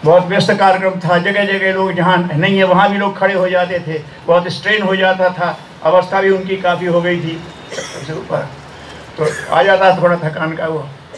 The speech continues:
तो उस दिन उन्होंने कहा कि, उन्होंने कहा, "गुरु जी, यहाँ तीन दिन का कार्यक्रम है।" तीन दिन का जब बड़ी जगहों पे था, तो वहाँ आता है, "तो आज शाम का हम समाज संभाल लेंगे," कपिल जी और लीलापत जी ने कहा है,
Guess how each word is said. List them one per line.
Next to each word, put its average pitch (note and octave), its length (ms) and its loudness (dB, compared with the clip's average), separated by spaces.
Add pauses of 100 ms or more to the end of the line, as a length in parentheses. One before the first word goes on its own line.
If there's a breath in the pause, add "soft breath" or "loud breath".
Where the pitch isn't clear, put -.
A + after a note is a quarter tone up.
(680)
तो D#3+ 100 0
उस D#3+ 80 2
दिन F3 80 4
उन्होंने F3+ 220 4
कहा F3+ 240 6
कि, - 360 -6
उन्होंने F3 360 -4
कहा, F3 100 0
"गुरु F3+ 180 -4
जी, F3+ 300 0 (120)
यहाँ E3 180 4
तीन F#3 240 -2
दिन F3+ 140 0
का E3+ 100 4
कार्यक्रम D3+ 440 0
है।" A2 120 -6 (1160)
तीन D3 160 -4
दिन D3+ 120 -6
का D#3 120 4
जब D3+ 120 0
बड़ी D3 160 2
जगहों D3+ 200 2
पे D#3 160 2
था, E3 420 0 (220)
तो E3 60 -6
वहाँ D#3 300 4
आता D#3 200 0
है, D3+ 340 4 (100)
"तो F3 80 -2
आज E3+ 200 2
शाम F3 240 0
का F#3 160 0
हम D3 160 0
समाज D#3+ 340 -2
संभाल D3 380 0
लेंगे," D#3 360 0 (500)
कपिल D#3 280 0
जी D3+ 120 -2
और D3+ 220 0 (420)
लीलापत D3 420 0
जी C3+ 200 -4
ने B2 100 -4
कहा G#2+ 160 -8
है, - 120 -14